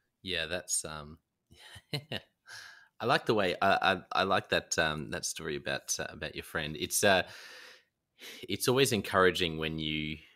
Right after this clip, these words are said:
when you s-, when you can look at things with a different perspective. Um,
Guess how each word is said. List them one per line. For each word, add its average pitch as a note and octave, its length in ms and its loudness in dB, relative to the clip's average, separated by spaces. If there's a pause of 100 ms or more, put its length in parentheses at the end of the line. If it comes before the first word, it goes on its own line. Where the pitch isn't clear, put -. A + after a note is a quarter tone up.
(160)
when E2+ 160 -10
you E2 80 -6
s-, - 240 -10
when E2+ 120 -6
you D#2 60 -8
can - 140 -12
look D2+ 140 -12
at - 80 -16
things E2 240 -12
with D#2 100 -10
a D2+ 60 -12
different D#2 260 -12
perspective. - 460 -14 (560)
Um, E2 400 -2